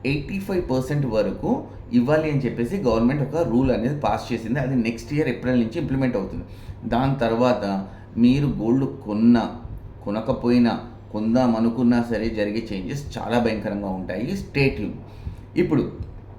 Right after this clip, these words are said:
ఒక పాయింట్ మనము ఆలోచిద్దాము. ఆ, గవర్నమెంట్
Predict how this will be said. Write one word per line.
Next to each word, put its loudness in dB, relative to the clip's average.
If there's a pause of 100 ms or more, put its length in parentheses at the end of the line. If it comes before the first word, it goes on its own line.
(760)
ఒక 0
పాయింట్ 4
మనము 2
ఆలోచిద్దాము. -4 (480)
ఆ, 2
గవర్నమెంట్ 2